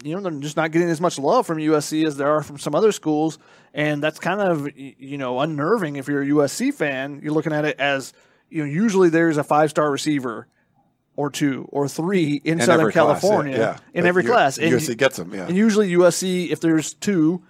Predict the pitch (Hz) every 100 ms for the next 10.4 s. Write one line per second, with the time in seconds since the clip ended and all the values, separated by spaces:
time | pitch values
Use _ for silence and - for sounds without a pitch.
0 | _ 147 165 165 - 143 147 151 156 220
1 | 240 127 110 - 95 - _ _ _ _
2 | 135 147 151 185 196 180 151 135 - 165
3 | 170 170 156 165 170 170 147 151 156 175
4 | 135 135 - - 180 180 175 175 - 160
5 | 160 160 156 151 143 139 135 160 165 156
6 | 151 156 151 - _ _ _ _ _ 139
7 | 131 131 131 _ - 143 151 156 160 160
8 | 151 156 156 151 160 185 180 175 160 _
9 | _ - 147 139 143 143 - - 131 123
10 | 117 117 113